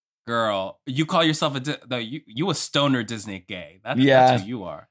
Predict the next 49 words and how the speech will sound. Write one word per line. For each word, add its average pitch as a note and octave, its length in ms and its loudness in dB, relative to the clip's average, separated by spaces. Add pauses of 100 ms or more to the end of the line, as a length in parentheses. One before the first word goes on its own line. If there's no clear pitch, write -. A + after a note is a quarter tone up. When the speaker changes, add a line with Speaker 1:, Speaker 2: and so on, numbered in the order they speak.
(120)
Speaker 2:
Long D#3 300 4
story, C#3+ 340 6
but A#2 220 4
my B2 140 4
sister C3 340 0
painted C3 400 2
me B2 140 4
a A#2 80 2
high B2+ 340 2
Mickey A#2 320 0
Mouse A2 260 0
painting. G#2+ 380 -2
Speaker 1:
Your F3+ 140 2
sister G#3+ 760 2
made B3+ 300 2
those C4+ 220 0
for D4+ 120 -4
you? C4 260 0
Speaker 2:
My C#3 200 4
Speaker 1:
Oh - 40 2
my C3+ 80 4
Speaker 2:
sister D#3 300 4
Speaker 1:
God, - 20 4
I D3+ 80 2
Speaker 2:
made C#3 180 4
Speaker 1:
love - 40 -2
it. A#2+ 40 -6
Speaker 2:
both B2 160 6
Speaker 1:
They're - 80 6
Speaker 2:
of C3 80 4
Speaker 1:
actually G#2 260 2
Speaker 2:
these. D#3+ 80 2
Speaker 1:
really E3 220 4
good. G#2 340 -2 (320)
Speaker 2:
They're D3 180 0
good. G3+ 320 0 (760)
They're C#3 140 2
good. E3+ 440 2
Lo-, C3 320 2
I, A#2+ 400 4
uh, A#2+ 60 0
yeah, A#2+ 420 2
I A#2+ 80 2
don't B2+ 140 4
know. A#2+ 260 2 (180)
I A#2+ 200 2
will. A#2+ 440 0
I, - 320 -2
we C3+ 220 -2